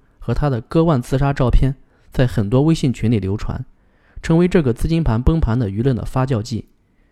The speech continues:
波场超级社区今年年初开始受到关注，打着波场超级代表的名义，用传销式的推广方式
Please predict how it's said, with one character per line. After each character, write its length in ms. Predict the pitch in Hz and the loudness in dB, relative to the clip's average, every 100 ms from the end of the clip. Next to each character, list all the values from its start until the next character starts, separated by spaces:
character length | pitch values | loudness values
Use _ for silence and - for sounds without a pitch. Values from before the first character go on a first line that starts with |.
| _ - | _ -2
波 160 | 190 | 2
场 180 | 185 135 | 4 2
超 200 | 117 170 | 0 0
级 120 | 151 | 0
社 220 | 147 - 113 | -2 -2 -4
区 220 | - 117 | -2 -4
今 160 | - | 0
年 160 | 160 135 | 2 2
年 180 | 110 113 | 2 -2
初 220 | - 127 | -2 -4
开 200 | - 147 | -2 -2
始 140 | 143 | -2
受 120 | - 117 | -4 -4
到 100 | 104 | -2
关 240 | 120 120 | 0 -2
注， 160 | 127 110 _ _ _ _ - | -2 -10 _ _ _ _ -2
打 180 | 113 | -2
着 180 | 107 117 | 0 -2
波 180 | 123 185 | 0 0
场 200 | - 110 | 2 -2
超 240 | - 165 | -2 -2
级 220 | 160 - 120 | -2 -4 -2
代 180 | 151 120 | 0 0
表 120 | 87 | -2
的 100 | 92 | -6
名 160 | 92 | -8
义， 220 | 98 113 107 _ _ _ - | -6 -8 -10 _ _ _ -2
用 280 | 147 117 - _ | 0 0 -4 _
传 240 | - 127 139 | -4 0 2
销 160 | 190 | 2
式 140 | 185 - | 0 -2
的 100 | 113 | -4
推 180 | - 151 | -2 0
广 160 | 117 | -2
方 220 | 104 131 | -4 -4
式 240 | 135 - | -4 -6